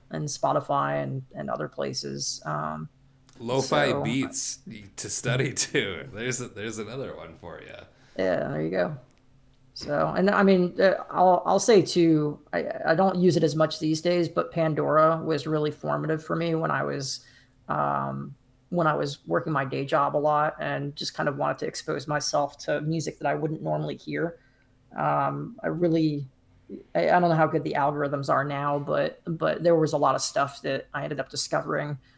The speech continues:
Speaker 1: through just kind of setting a Pandora station on an artist that I really enjoyed and just kind of letting that run. And,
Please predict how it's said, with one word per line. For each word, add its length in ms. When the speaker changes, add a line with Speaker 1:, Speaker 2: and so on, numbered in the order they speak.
Speaker 1:
through 160
just 220
kind 120
of 100
setting 240
a 60
Pandora 480
station 500
on 340
an 100
artist 380
that 100
I 40
really 260
enjoyed 440
and 240
just 160
kind 120
of 80
letting 220
that 180
run. 400
And, 220